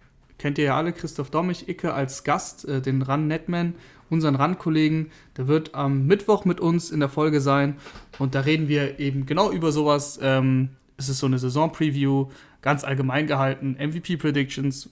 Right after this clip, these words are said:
was glauben wir, wer in den Super Bowl kommt, äh, die ganzen anderen Awards, die es gibt, so Comeback Player of the Year und so weiter. Geben wir unsere Tipps ab und reden ganz allgemein über die N F L, worüber wir uns, äh, in der kommenden Saison einfach freuen.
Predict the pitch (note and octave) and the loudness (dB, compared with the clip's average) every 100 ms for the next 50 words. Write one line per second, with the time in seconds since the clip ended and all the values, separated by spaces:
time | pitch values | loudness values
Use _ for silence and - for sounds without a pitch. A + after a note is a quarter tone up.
0 | - E3 F3 E3+ D3+ D3 C#3+ C#3 C#3 C3+ | -2 0 2 4 4 4 4 2 0 0
1 | C#3 C3+ C3 C3+ C3+ C3 - C#3+ C#3+ E3 | 0 -2 -2 -4 -4 -6 -4 -4 -2 -2
2 | E3+ - D#3+ D#3+ D3 C#3 C3+ C3+ C#3 - | -2 0 0 0 2 4 4 2 -4 0
3 | C#3+ C3 C#3 C3+ F3 D3+ - D3 C3+ - | 0 2 0 4 4 2 0 0 0 -2
4 | C3 C3+ C3+ B2+ F3+ - C#3+ C#3+ C#3+ C#3+ | -2 0 0 0 -4 -4 -2 -2 0 -2
5 | C3+ - - - - F3+ F3 D#3 D3 C#3+ | -4 -10 -18 -12 2 4 6 2 2 0
6 | G3+ G3 - D#3 D3 - - - - D#3 | 0 0 0 -2 -2 -16 -20 -8 0 2
7 | C#3 D3+ D3 C#3+ - D#3 F3 - D3+ D3 | 6 6 4 0 2 4 4 4 2 2
8 | C#3 C3+ C3+ C3 - _ - C#3+ C#3+ D3+ | 2 2 0 -2 -8 _ -6 -2 0 0
9 | D3 - D#3+ D#3+ C#3 E3 D3+ C#3+ C#3 C#3 | -2 0 2 2 2 2 2 2 0 0
10 | C3+ - C#3+ C3 - - - - - - | -2 -6 -2 -2 -2 -12 -20 -20 -20 -8
11 | D3 C#3 D#3+ E3 D3 D3 C#3 C3+ C3 - | -4 0 2 2 2 2 0 -2 -4 4
12 | D#3+ E3+ E3+ | 6 6 2